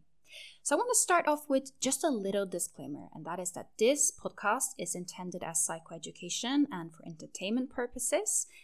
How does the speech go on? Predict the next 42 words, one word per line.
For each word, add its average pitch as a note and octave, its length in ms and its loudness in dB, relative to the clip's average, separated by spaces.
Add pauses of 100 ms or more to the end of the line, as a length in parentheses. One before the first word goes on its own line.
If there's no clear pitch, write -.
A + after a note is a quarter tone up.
(160)
It F#3+ 100 -4
does F3+ 180 -4
not F#3 320 -2
replace G3 540 -6
medical E3+ 540 -6
treatment D#3+ 400 -8
for D#3+ 100 -12
an - 100 -10
eating - 220 -12
disorder. - 360 -12 (1120)
I F#3 140 2
also C4+ 260 6
want F4+ 140 4
to F4+ 100 0
remind G3 380 0
you G3 220 0
that D#3+ 340 -4 (100)
I'm E3 200 -6
a F#3+ 40 -6
human B3 280 -2
being. F3 300 -2 (440)
I D#3+ 340 -8
try - 220 -14
my F#3+ 160 0
best, - 540 0
but F3 340 0
I D#3 80 0
make D4+ 240 2
mistakes F#4 380 -2
too, G4 220 0
and F#3 280 -2
I'm C#4+ 380 4 (100)
always A#3+ 380 0
learning. C4+ 460 -2 (420)
So G#3+ 580 0
if D4 320 6
you E4+ 120 0
have D#4 200 2
me D#4 160 2
on D4+ 100 4
a D4+ 60 0
pedestal, G#3+ 720 0